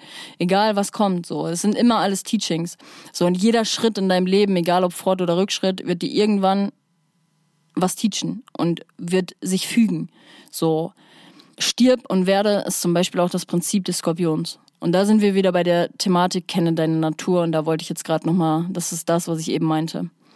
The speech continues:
Da kommen wir später nochmal drauf. So, bei mir zum Beispiel war es immer dieser Zyklus, zum Beispiel bei Beziehungen.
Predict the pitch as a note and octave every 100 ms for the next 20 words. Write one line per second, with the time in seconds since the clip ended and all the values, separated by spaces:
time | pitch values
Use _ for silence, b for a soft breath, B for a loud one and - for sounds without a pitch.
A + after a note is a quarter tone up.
0 | b - E3+ F3 E3+ - E3+ D#3+ D#3 D#3
1 | D#3 - - B B B B B B B
2 | - E3+ E3+ F#3 G#3+ B3+ B3+ C4 B3 -
3 | _ _ _ _ _ _ - - F#3 F#3
4 | G3 - G3 F#3+ F#3+ - - E3+ F3 -
5 | G#3 A3+ G#3 F#3+ F3+ F3 - - F#3+ F3
6 | D#3+ E3 F3+ F3+ F#3+ G3 F3 F3 E3+ -
7 | G3+ E3 E3